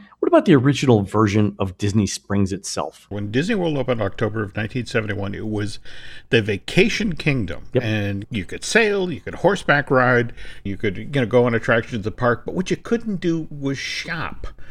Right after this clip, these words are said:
Speaker 2: And was a little frustrating for Disney 'cause people would come here to vacation and then, then hop, grab a cab and go off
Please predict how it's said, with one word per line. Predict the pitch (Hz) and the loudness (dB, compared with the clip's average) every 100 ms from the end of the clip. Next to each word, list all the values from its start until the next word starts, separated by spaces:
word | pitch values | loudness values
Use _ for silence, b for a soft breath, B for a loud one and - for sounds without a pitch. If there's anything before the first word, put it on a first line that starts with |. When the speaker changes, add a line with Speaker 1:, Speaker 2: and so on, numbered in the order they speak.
| b b b - | b b b 0
Speaker 2:
And | 143 135 135 135 131 131 120 | 4 4 4 2 0 -2 -2
was | 127 - | -2 -2
a | |
little | 143 147 156 | -2 -2 0
frustrating | - 143 - 143 | 0 0 2 0
for | 127 123 | 0 -2
Disney | 123 120 131 | 0 0 -2
'cause | 113 120 | -2 -2
people | - 123 139 117 | 0 0 0 0
would | 101 101 - | -2 -2 -4
come | - 131 | -2 0
here | 120 117 | 2 0
to | 110 | 0
vacation | 110 127 117 139 113 | 0 0 2 0 0
and | 107 | -2
then, | 110 107 104 | -2 -4 -2
then | 107 | -2
hop, | 107 120 117 - | -2 -2 -2 2
grab | 123 120 | 4 4
a | 117 | 2
cab | - 135 131 113 | -2 -2 -2 -2
and | 107 104 | -2 -2
go | 104 104 | -2 0
off | 110 113 - | -2 -4 -8